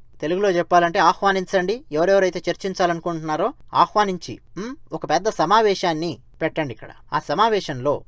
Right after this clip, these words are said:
ఎవరెవరు వస్తారో వచ్చి మాట్లాడమని చెప్పండి. వితండవాదం చేయడానికి వీల్లేదు, ఎవరు కూడా నోటికొచ్చిందన్నట్టు మాట్లాడతానంటే కుదరదు.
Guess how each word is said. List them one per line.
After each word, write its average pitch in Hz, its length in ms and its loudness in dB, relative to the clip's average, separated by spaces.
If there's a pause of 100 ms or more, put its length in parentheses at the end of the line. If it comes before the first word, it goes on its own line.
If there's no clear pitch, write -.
(120)
ఎవరెవరు 202 300 4
వస్తారో 196 280 -2
వచ్చి 190 160 -6
మాట్లాడమని 196 520 -2
చెప్పండి. 147 320 -6 (260)
వితండవాదం 202 640 4
చేయడానికి 185 420 -2
వీల్లేదు, 180 320 -2
ఎవరు 151 220 0
కూడా 110 200 -10 (160)
నోటికొచ్చిందన్నట్టు 190 840 -4
మాట్లాడతానంటే 170 720 -2
కుదరదు. 139 360 -4